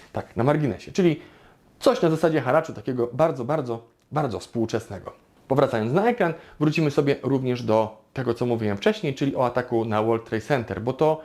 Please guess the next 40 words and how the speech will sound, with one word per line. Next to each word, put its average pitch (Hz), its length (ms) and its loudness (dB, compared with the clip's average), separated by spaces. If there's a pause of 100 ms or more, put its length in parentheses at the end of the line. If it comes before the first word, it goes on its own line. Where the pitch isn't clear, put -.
(360)
było 151 120 4
uderzenie 151 500 0
w - 60 -20
samo 151 240 0
serce 123 340 0
Stanów 110 260 -4
Zjednoczonych. 110 500 -4
Ówczesnym 160 360 -2
prezydentem 143 580 0
był 139 160 -2
George 135 360 2
W 120 380 0
Bush, 120 300 -2 (340)
który 214 380 2
wypowiedział 139 500 0
wojnę 117 360 -2
z - 80 -16
terro-, 117 300 -2
terroryzmowi, 123 600 0 (260)
wojnę 110 280 0
z - 60 -16
terroryzmem. 113 520 0 (400)
Oczywiście 139 560 4
odpowiedziała 139 480 4
od 123 140 0
razu 131 240 0
Rada 117 180 -2
Bezpieczeństwa 120 600 -4
nato, 107 340 -2
mówiąca 131 420 -2
o 113 80 2
tym, 165 180 -2
że 127 100 -4
to 135 80 0
był 131 180 -4
atak 156 380 0
na 104 120 -4
U 131 140 2
S 101 180 -2
A 127 200 2